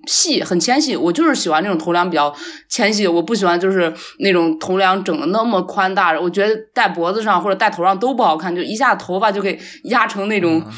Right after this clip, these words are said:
Speaker 1: 就是压成一条线，压，压出一个沟的感觉，<laughs> 就很傻。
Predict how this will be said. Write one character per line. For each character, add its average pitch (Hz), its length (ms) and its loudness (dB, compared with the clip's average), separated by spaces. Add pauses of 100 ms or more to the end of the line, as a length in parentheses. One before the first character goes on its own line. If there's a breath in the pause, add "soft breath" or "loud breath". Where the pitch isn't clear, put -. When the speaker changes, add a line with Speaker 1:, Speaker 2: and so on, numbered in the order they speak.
(220 loud breath)
Speaker 1:
就 220 120 2
是 208 80 0
压 240 200 2
成 226 160 -4
一 220 60 -6
条 214 180 2
线， 226 340 0
压， 226 160 4 (200)
压 240 160 0
出 240 100 -6
一 233 80 -4
个 233 120 2
沟 254 260 0
的 247 80 2
感 170 220 2
觉， 151 180 0 (180)
<laughs> - 220 -8
就 226 100 0
很 214 240 -2
傻。 160 300 -4